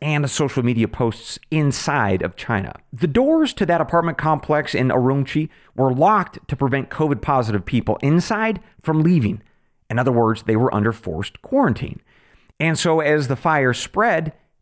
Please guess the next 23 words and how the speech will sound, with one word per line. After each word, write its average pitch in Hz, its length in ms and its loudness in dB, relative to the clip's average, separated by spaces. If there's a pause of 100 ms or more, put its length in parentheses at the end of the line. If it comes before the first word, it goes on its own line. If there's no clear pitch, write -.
people 190 260 0
couldn't 175 240 -2
get 156 140 0
out. - 320 -2 (560)
In 110 80 -4
fact, 139 280 -4
there's 120 300 -2
one 131 340 0
just - 220 -2 (240)
horrific 151 640 -2
video 107 480 0
of 101 160 -2
a - 20 -2
woman 120 300 2
inside 127 680 0
the 98 80 -6
burning 110 320 2
building 98 420 0 (200)
screaming 147 580 0
for 131 220 0
someone 170 500 0
to - 180 -2
unlock 107 520 0